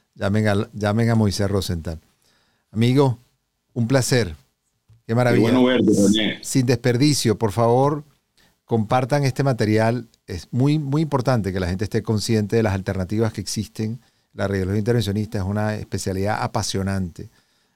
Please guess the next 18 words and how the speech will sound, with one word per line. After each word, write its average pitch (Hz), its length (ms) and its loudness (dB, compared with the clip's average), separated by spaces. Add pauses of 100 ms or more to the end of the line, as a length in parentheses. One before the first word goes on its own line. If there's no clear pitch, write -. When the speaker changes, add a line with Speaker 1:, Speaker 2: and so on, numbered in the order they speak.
Speaker 1:
apasionante. 104 800 -4
Son 98 200 -6
muchas 107 580 -4
cosas 117 240 -4
que 110 60 -4
se 95 140 -6
pueden 98 220 -4
resolver 98 320 -4
en 98 80 -4
una 98 120 -4
forma 95 300 -6
mínimamente 101 500 -2
invasiva 104 540 -6 (320)
y 113 80 -8
hay 127 80 -4
que 147 60 -6
estar 147 180 -2
consciente 151 560 -6